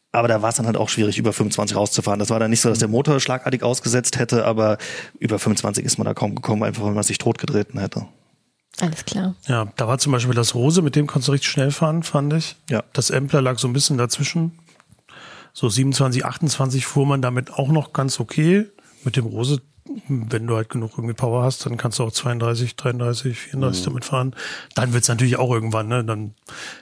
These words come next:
Speaker 3: ist das schon so eine Nähmaschine irgendwann und du strampelst dir da einen ab. <laughs> Aber ja, das Phänomen, was Stefan sagte, das ist mir zumindest auch nicht aufgefallen im Test von den Rädern.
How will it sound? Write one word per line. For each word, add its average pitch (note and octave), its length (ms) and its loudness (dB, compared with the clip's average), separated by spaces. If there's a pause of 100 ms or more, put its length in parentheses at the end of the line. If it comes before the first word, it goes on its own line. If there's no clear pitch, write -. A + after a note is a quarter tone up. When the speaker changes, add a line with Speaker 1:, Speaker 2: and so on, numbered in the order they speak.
Speaker 3:
ist - 140 -2
das A2+ 100 0
schon A#2 180 -2
so A#2 60 -2
eine A2+ 140 0
Nähmaschine A2+ 480 0
irgendwann A2+ 340 -6
und A2+ 140 -6
du A#2 40 -4 (140)
strampelst - 640 -2
dir A2+ 60 2
da A2 120 -2
einen B2 140 0
ab. B2 180 -2 (440)
<laughs> - 420 -6
Aber B2+ 180 0
ja, C3+ 180 4
das C#3 160 2
Phänomen, C3+ 400 4
was D3 120 4
Stefan D#3+ 320 4
sagte, D#3+ 200 6
das C3+ 200 4
ist - 240 0
mir D3+ 200 6
zumindest D3 420 2
auch C#3 300 -2
nicht C#3 340 2
aufgefallen C#3 560 0
im C3 120 -2
Test D3 240 4
von E3+ 100 2
den D#3 120 4
Rädern. D#3 420 4